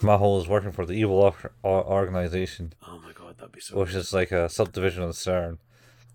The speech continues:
Speaker 1: And, uh, and the, the secret other project that's maybe going to change the world is the, the time machine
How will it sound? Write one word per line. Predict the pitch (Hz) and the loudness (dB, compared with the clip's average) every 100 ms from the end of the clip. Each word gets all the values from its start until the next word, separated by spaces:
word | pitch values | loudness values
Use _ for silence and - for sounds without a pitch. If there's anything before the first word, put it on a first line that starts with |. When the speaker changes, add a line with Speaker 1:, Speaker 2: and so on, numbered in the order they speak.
| _ _ _ _ - | _ _ _ _ -4
Speaker 1:
And, | 101 92 | -2 2
uh, | 92 87 87 82 - _ _ - | 2 4 2 -2 -8 _ _ -6
and | 95 | -2
the, | 92 87 90 | -2 -4 -8
the | 90 | -6
secret | 117 - - - - | -6 -4 -6 -6 2
other | 107 107 | 4 4
project | - 95 87 90 - - | 4 4 4 2 -2 -8
that's | - - - | -12 -12 -6
maybe | 98 90 | -6 -6
going | 95 90 | -6 -6
to | - | -6
change | 98 82 | -8 -4
the | 92 | -2
world | 87 85 - _ _ _ _ _ _ _ _ _ | -2 -4 -8 _ _ _ _ _ _ _ _ _
is | 92 87 - - _ | 0 0 -4 -18 _
the, | 98 90 87 87 87 85 | -2 0 -2 -4 -6 -6
the | 82 | -6
time | - 104 104 | -2 0 0
machine | - 90 80 | -4 -6 -10